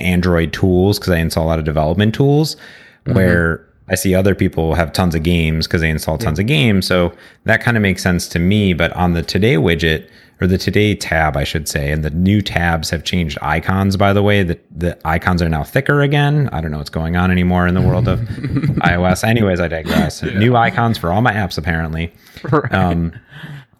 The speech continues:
Speaker 1: ugh. Anyways, so the cards are huge. Like, if you
Speaker 2: Yeah.
Speaker 1: look, it takes up nearly the entire screen for a single app.
Speaker 2: Auto-playing video. Videos are important again, people.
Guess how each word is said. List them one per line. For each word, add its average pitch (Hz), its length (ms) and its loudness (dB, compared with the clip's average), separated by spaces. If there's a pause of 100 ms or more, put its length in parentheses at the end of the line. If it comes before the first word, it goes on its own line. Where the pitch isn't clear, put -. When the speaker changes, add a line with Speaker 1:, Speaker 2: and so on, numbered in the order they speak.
Speaker 1:
ugh. 87 180 0 (440)
Anyways, 101 340 2 (260)
so 101 380 0 (380)
the 110 140 2
cards 117 460 -2
are 95 120 2
huge. 80 760 -4
Like, 90 280 -2
if - 120 -6
you 123 200 2
Speaker 2:
Yeah. 98 80 0 (160)
Speaker 1:
look, - 280 -10 (720)
it 95 200 -2
takes 98 260 0
up 92 160 0
nearly 92 460 4
the 82 180 0
entire 82 400 -2
screen 80 400 -2
for 76 180 -4
a 73 60 -2
single 71 320 -6
app. 52 340 -12 (580)
Speaker 2:
Auto-playing 120 560 2
video. 107 440 2 (320)
Videos 107 400 2
are 110 80 0
important 104 460 0
again, 104 260 0
people. 120 400 -2